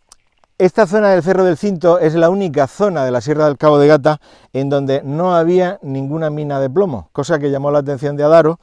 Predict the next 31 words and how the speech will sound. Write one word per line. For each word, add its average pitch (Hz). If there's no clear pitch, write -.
y 139
por 131
eso 147
vinieron 139
aquí. 113
Y 139
no 156
había 202
ninguna 190
mina 175
de, 156
de 143
plomo 165
aquí 160
porque 135
aquí 135
hay 170
una 160
paragénesis 139
mineral 127
diferente. 117
Aquí 113
la 147
paragénesis 131
mineral 135
es 147
cobre, 156
teluro, 147
plata 135
y 110
oro. 92